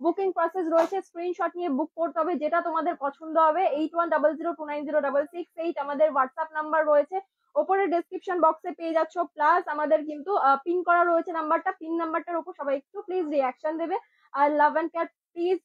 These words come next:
প্লিজ সবাইকে রিকোয়েস্ট করবো একটু Love and Care, বেশি পরিমাণ Love and Care চাই, ঠিক আছে? তো চলো ফার্স্ট সবার, আহ, সবাই চাইছো জিমিচো কালেকশন ফার্স্ট দেখতে, তো চলো ফার্স্ট কালেকশন শুরু করবো জিমিচোটা দিয়ে, ঠিক আছে? ফুল শাড়িটা দেখো,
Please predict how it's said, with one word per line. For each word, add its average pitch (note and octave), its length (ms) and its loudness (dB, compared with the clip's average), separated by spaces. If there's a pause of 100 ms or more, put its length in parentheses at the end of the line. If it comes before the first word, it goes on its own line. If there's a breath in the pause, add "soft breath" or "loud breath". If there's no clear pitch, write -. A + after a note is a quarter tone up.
(100)
প্লিজ E4 220 -6
সবাইকে C#4+ 320 -2
রিকোয়েস্ট C#4+ 280 -6
করবো D#4 160 -4
একটু E4 260 -10
Love C#4+ 340 2
and D#4+ 140 -6
Care, D#4+ 180 -2
বেশি C4+ 240 -6
পরিমাণ C#4 460 -2
Love A#3+ 180 0
and C4+ 220 -6
Care C#4+ 160 -2 (120)
চাই, A#3+ 200 -6 (360)
ঠিক F4 120 -4
আছে? C#4+ 280 0 (160)
তো D4 80 -2
চলো C#4+ 280 2
ফার্স্ট E4+ 280 -4
সবার, D#4 360 2
আহ, C4+ 400 4
সবাই D#4 320 0
চাইছো C#4+ 360 0
জিমিচো D4 380 -4
কালেকশন D4+ 460 -4
ফার্স্ট C#4 200 -4
দেখতে, D4 260 -4
তো D#4+ 140 -10
চলো C4+ 260 -2
ফার্স্ট - 340 0
কালেকশন E4 360 -6
শুরু D#4 240 -6
করবো D4 280 -2
জিমিচোটা C#4+ 520 -2
দিয়ে, G#3+ 180 -4 (360)
ঠিক F4 100 -6
আছে? E4+ 140 -2
ফুল G4+ 340 2
শাড়িটা E4+ 420 2
দেখো, E4+ 380 0